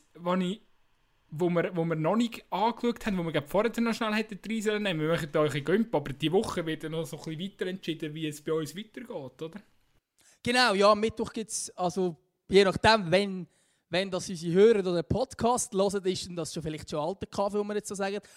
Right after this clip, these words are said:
Speaker 2: Aber am Mittwoch wird eigentlich darüber kommuniziert, was es im Sport bedeutet. Man weiss aber noch nicht, ob es jetzt da auch wirklich tatsächlich eine Aussage kann geben für den Profifußball. Ich glaub, das ist wirklich so ein bisschen eine eigene
Speaker 1: Zeichen
Speaker 2: Kategorie,
Speaker 1: sind,
Speaker 2: oder?
Speaker 1: Ze-,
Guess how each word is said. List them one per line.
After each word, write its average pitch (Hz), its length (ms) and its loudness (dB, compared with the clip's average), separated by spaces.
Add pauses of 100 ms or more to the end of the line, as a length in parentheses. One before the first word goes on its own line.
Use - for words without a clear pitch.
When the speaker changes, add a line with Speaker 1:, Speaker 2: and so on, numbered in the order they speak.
(160)
Speaker 2:
Aber 180 220 8
am 180 60 2
Mittwoch 208 300 -2
wird 202 140 -2
eigentlich 185 240 -4
darüber 180 200 -4
kommuniziert, 190 440 -4
was 170 140 -2
es 156 60 -8
im 160 120 -6
Sport - 580 0 (320)
bedeutet. 240 720 2 (360)
Man 185 220 0
weiss 196 480 2
aber 202 300 2
noch 190 320 0
nicht, 240 340 -8 (140)
ob 202 160 2
es - 80 -8
jetzt - 260 -10
da 180 200 0
auch - 20 -4
wirklich 190 260 -6
tatsächlich 175 600 -8
eine 165 160 -6
Aussage 170 400 -8
kann 156 160 -8
geben 147 320 -4
für 151 80 -6
den 143 100 -8
Profifußball. 143 840 -6 (360)
Ich 139 160 -8
glaub, 165 200 -2
das 160 120 -4
ist 160 140 -2
wirklich 165 320 -4
so 165 80 -6
ein - 40 -16
bisschen 160 600 -2
eine 131 120 -8
eigene 180 420 0
Speaker 1:
Zeichen 208 360 10
Speaker 2:
Kategorie, 160 160 0
Speaker 1:
sind, 120 80 -6
Speaker 2:
oder? 123 100 -6
Speaker 1:
Ze-, 175 140 -2